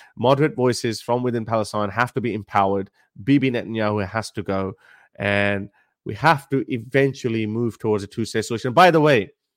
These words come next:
as much as I've done my reading, and I've listened to experts as well, uh, I know it's all, all, all version of events are contentious, but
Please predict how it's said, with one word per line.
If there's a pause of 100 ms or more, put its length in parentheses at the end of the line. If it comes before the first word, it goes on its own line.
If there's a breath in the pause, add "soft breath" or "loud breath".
(520 soft breath)
as
much
as
I've
done
my
reading, (300)
and
I've
listened
to
experts
as
well, (100)
uh,
I
know
it's (340)
all,
all,
all (960)
version
of
events
are
contentious,
but